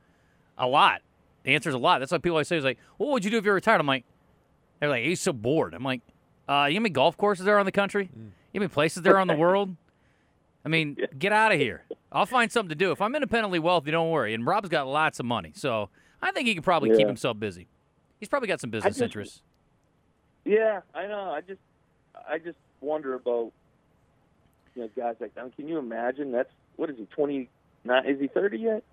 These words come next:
Speaker 1: I don't know, but he
Speaker 3: Maybe he's gotta be close
Speaker 1: he
Speaker 3: to
Speaker 1: can
Speaker 3: thirty.
Speaker 1: walk. His brain doesn't work any worse than it did when he started out. I mean,
Speaker 3: <laughs>
Speaker 1: he's, uh,
Speaker 3: Yeah.
Speaker 1: he's got, I think he's got the cat by the, the, the tail, man, or whatever the saying is. I, I love it. I think it's great. And, you know, and I,
Speaker 3: I
Speaker 1: I
Speaker 3: guess I'm just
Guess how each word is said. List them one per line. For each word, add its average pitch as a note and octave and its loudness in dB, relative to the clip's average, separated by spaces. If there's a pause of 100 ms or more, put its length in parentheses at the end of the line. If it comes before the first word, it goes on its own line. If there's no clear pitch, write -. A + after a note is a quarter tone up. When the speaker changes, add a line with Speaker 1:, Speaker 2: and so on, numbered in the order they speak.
(120)
Speaker 1:
I E3 -14
don't G#3 -10
know, F#3+ -2
but B2+ -4
he D3 -8
Speaker 3:
Maybe D3+ -2 (120)
he's D3+ 0
gotta D3+ -2
be - -6
close - 0
Speaker 1:
he A#3 0
Speaker 3:
to - -10
Speaker 1:
can B3 0
Speaker 3:
thirty. F3 0
Speaker 1:
walk. F#3+ 4
His D#3 -4
brain E3+ 2
doesn't F3+ 0
work E3+ 0
any E3+ -2
worse D#3 0
than D#3+ 0
it C#3 -6
did C#3 0
when C#3+ -2
he B2+ 0
started C3+ 0
out. C3 4
I C3 -4
mean, A#2+ -4 (280)
Speaker 3:
<laughs> - -20
Speaker 1:
he's, B3 -2
uh, B3 4 (200)
Speaker 3:
Yeah. A#3+ -6
Speaker 1:
he's C4 6
got, C#4 2
I A#3 2
think C#4+ -2
he's B3 -2
got B3+ 2
the A#3+ -8
cat B3+ 0
by C4+ 2
the, C4 0
the, B3+ -4
the A#3+ -6
tail, C4+ 0
man, E3+ 0
or F#3+ 0
whatever G3 2
the G3 0
saying A3 -2
is. G#2 -6 (360)
I, F#3+ 2
I G3+ 2
love G3+ 4
it. - -10
I C#3 0
think E3+ -2
it's C3 -8
great. A2 -2
And, B2 -6
you E3 2
know, E3 4
and E3 4
I, F#3+ 8
Speaker 3:
I F#3+ 4
Speaker 1:
I F#3 6
Speaker 3:
guess C#4 2
I'm A3 -4
just G3 -8